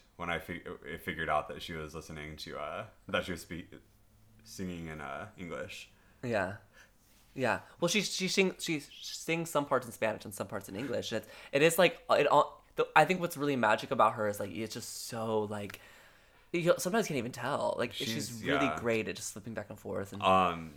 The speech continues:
Speaker 2: really talented.
Speaker 1: which, uh, is very similar to a song by, uh, Somi, who's a K-pop idol.
Speaker 2: Okay.
Speaker 1: She is from Canada.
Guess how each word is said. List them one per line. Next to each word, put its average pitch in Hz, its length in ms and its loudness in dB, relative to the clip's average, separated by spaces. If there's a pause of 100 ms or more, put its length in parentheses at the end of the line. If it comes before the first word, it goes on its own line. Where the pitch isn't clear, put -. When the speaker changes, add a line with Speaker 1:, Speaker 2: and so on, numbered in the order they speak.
(120)
Speaker 2:
really 107 120 -8
talented. 107 520 -12 (180)
Speaker 1:
which, 113 340 2
uh, 78 360 2 (680)
is 95 120 -4
very 107 180 4
similar 90 400 -4
to 80 440 -8
a 80 60 -10
song 78 320 -4
by, 76 160 0
uh, 71 300 -2 (180)
Somi, 113 440 -6 (360)
who's 87 140 -8
a 87 40 -8
K-pop 82 320 -4
idol. 143 360 -4 (180)
Speaker 2:
Okay. 127 180 -2 (760)
Speaker 1:
She 98 300 -2
is 92 160 0
from - 580 -6
Canada. 71 480 -8